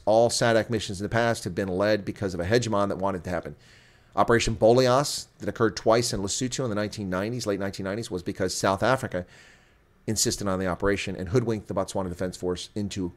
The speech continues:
going along with them. The sadak mission to Comoros was at the behest of South Africa because they wanted to go to Comoros.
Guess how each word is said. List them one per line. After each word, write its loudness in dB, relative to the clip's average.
going -4
along -4
with -2
them. -6
The 0
sadak 6
mission 0
to 0
Comoros 0
was 2
at -4
the -10
behest 2
of 2
South 0
Africa -4
because -8
they 4
wanted -4
to -20
go -4
to -8
Comoros. -8